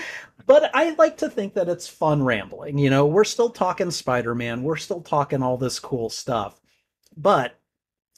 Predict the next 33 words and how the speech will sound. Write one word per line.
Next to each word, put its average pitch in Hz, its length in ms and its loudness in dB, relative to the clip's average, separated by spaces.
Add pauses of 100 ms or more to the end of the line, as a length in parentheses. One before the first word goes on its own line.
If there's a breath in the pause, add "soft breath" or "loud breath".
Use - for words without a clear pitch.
(200)
let's 180 220 2
try 190 180 2
to 160 60 -2
get 151 200 0
back 143 260 2
to 135 140 -6
video 117 360 -4
games. 107 420 -14 (500 soft breath)
I 156 100 -4
wanna 277 260 0
talk 202 320 -2
about 143 280 0
one 151 460 0
more 185 300 0
game 131 300 0
from 120 220 -4
that 113 220 -6
era 107 600 -4
that 113 340 -4
w-, - 220 -10
was 127 360 -2
not 135 320 0 (200)
on 117 240 -4
consoles, - 1080 -12 (100)
and 117 220 -6
that 165 180 0
would 160 160 -4
be 147 200 0
the 127 320 -2
arcade 120 600 -4
beat 98 200 -20
'em 107 140 -14
up. - 320 -20